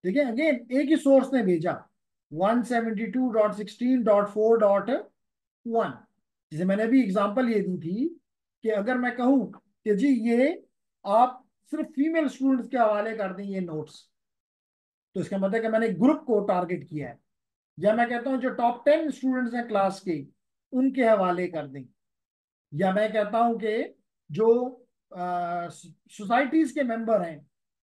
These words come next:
उनको ये चीज दे दें। इसका मतलब कि मैंने ये नहीं कहा, किसी एक का नहीं कहा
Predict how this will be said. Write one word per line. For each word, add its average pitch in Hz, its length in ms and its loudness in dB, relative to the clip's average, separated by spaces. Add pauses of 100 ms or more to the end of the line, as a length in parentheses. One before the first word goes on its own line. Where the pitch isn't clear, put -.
उनको 277 380 -4
ये 240 160 -4
चीज 208 280 -12
दे 156 180 -8
दें। 135 380 -16 (220)
इसका 202 160 -14
मतलब 208 200 -6
कि 220 80 -6
मैंने 208 280 -4
ये 226 160 -2
नहीं 269 120 2
कहा, 226 260 2 (120)
किसी 202 280 -10
एक 262 200 4
का 240 160 0
नहीं 240 240 -2
कहा 160 360 -4